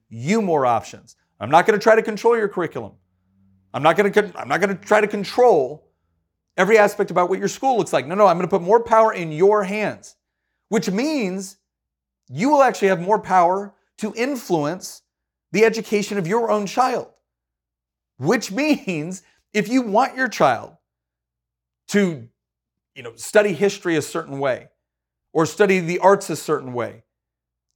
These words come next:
you're actually gonna be empowered to make those decisions for your child. The difference is you're not gonna be able to force everybody else to do the same thing.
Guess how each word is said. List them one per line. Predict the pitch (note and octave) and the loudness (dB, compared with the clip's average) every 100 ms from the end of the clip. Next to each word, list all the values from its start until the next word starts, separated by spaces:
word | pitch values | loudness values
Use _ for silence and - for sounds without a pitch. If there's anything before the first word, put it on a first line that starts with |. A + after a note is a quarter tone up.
| _ | _
you're | F#3 C4+ | 0 4
actually | C4 - | 4 2
gonna | G#3 G#3+ | 0 0
be | F#3+ | 0
empowered | F#3+ E3 A3 A#3+ F#3+ | -6 -2 4 4 4
to | |
make | F3 F3+ D3 | 0 -4 -2
those | F3+ G#3 | 0 0
decisions | F#3 F3+ F#3 F3 F3 | -4 -8 -8 -8 -10
for | F#3 | -6
your | E3+ F3 | -4 -4
child. | E3 A3 F#3+ - - | -2 0 0 -2 -10
The | D3 | -8
difference | C3+ C4+ C4 F#3 A#2 | -4 -4 -4 -8 -10
is | G2 D3 - _ _ _ _ _ _ _ | -12 -14 -20 _ _ _ _ _ _ _
you're | F3 F#3+ | -4 2
not | D#3 D3+ | 2 2
gonna | F3+ | -4
be | D#3+ | 0
able | C3 D3+ | 0 -2
to | |
force | E3 - B2 C#3 | -8 -6 -6 -6
everybody | - A2+ C3 E3 | -8 -8 -6 -4
else | C#3 A2+ | -4 -6
to | - | -10
do | D#3+ G#2+ | -10 -10
the | A2+ | -10
same | - F#2+ G#2 | -14 -14 -12
thing. | C#3+ A3+ - | -8 -10 -10